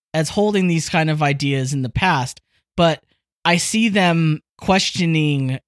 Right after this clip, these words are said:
our economic model and our social system and our political system, and being able to talk with them not in political terms, right, but in just, like, um, I don't know, even know how,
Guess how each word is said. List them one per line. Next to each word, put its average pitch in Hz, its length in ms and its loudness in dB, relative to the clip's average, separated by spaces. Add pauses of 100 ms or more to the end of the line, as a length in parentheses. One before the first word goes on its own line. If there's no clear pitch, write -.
(220)
our 151 640 0 (220)
economic 147 640 0
model 135 460 0
and 139 240 -2
our 123 460 -4
social 143 480 -6
system 123 580 -6 (480)
and 151 140 0
our 139 80 0
political 180 440 0
system, 139 480 -4 (360)
and 156 600 0 (300)
being 254 240 2
able 254 180 2
to 220 100 0
talk 208 280 0
with 190 140 -2
them 180 180 0
not 180 340 0
in 175 240 2
political 185 580 -2
terms, 139 440 -2
right, 139 340 -2
but 160 160 -2
in 170 200 0
just, 160 340 -6
like, 147 360 -2 (540)
um, 135 640 -2 (1120)
I 180 80 0
don't 196 160 0
know, 196 100 -2
even 190 240 0
know 185 120 0
how, 165 240 0